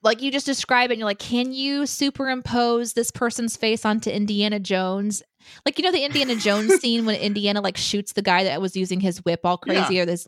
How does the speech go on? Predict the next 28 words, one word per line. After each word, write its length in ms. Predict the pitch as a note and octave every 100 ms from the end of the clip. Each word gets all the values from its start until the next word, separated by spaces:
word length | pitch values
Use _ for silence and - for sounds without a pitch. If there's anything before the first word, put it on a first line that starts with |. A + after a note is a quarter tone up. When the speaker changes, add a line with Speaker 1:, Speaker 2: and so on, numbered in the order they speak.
| -
Speaker 1:
uh, 80 | F#3+ - - -
so 240 | - B3+ -
I 160 | B3
did 240 | B3 B3+ B3
that 140 | A3
on 80 | G3
a, 100 | F#3 -
and 200 | F#3+ F3
it's 140 | F#3
gonna 140 | A3+ A#3+
come 220 | B3+ A#3+
out, 260 | F#3 F3+
and 100 | -
hopefully 320 | F#3 G3 G3 F#3+
you 60 |
guys 220 | G3+ F#3+
will 80 | G3
remember 280 | F#3+ F3 F3
this 180 | F3 E3+
and 60 | F3+
be 60 |
like, 120 | F3 F3+
"Oh 80 |
my 100 | G3+
God, 240 | G#3 G#3+ F3+
Danae's 260 | F3 E3
a 40 | E3
genius." 280 | E3 D#3